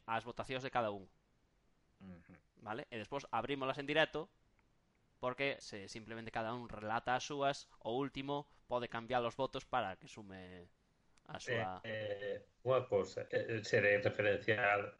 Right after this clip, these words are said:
Speaker 3: outra vez, non serei nada original outra vez, pero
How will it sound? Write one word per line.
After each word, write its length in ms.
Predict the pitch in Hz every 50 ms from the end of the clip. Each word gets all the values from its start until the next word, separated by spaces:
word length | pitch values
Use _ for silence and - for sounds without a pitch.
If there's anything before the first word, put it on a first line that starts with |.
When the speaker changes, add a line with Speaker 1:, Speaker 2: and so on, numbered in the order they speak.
| _ _
Speaker 3:
outra 200 | - - 101 101
vez, 260 | 110 117 117 117 127 123 - _ _ _ _ - - - -
non 140 | 104 104 98
serei 220 | - 104 107 107 104
nada 220 | 104 104 101 101 101
original 380 | 104 101 - 110 104 104 101 104
outra 240 | 104 104 - 110 107
vez, 300 | 107 113 117 64 67 - - - - _ _ _ _ _ _ _ - - - _ _ _ _ -
pero 180 | 107 101 95